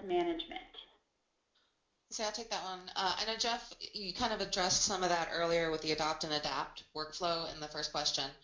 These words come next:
Speaker 2: Um, but really, I think there's one thing that we, when you're gonna go to that kind of basic roadmap, you gotta start first, which is, why are you doing this? Um, you need to understand why the organization wants to kind of start,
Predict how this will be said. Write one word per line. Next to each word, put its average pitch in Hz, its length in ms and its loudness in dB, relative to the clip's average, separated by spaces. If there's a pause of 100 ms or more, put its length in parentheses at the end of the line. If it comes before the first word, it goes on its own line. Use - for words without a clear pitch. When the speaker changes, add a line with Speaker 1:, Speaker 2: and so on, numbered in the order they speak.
(420)
Speaker 2:
Um, 170 500 2
but 185 200 6
really, 214 300 8
I 165 60 0
think 190 200 -6
there's 170 300 -2
one 185 300 2
thing 165 300 -4
that 151 300 -2
we, 151 520 -2
when 190 200 -8
you're 170 140 -4
gonna 190 240 0
go 170 180 -2
to 160 100 -6
that 160 220 -2
kind 185 140 -2
of 160 80 -6
basic 156 260 -2
roadmap, 156 380 -4
you 143 60 -6
gotta 151 160 0
start 143 320 -2 (120)
first, 151 320 -2
which 147 160 -2
is, 139 220 0
why 147 180 2
are 147 40 2
you 143 160 -2
doing 127 300 -10
this? - 340 -6 (920)
Um, 147 260 2
you 165 120 -2
need 214 160 2
to 214 100 2
understand 170 560 2
why 156 440 6
the 165 140 -6
organization 147 680 -2
wants 139 300 -2
to 165 100 -4
kind 156 180 -6
of 143 60 -2
start, - 540 4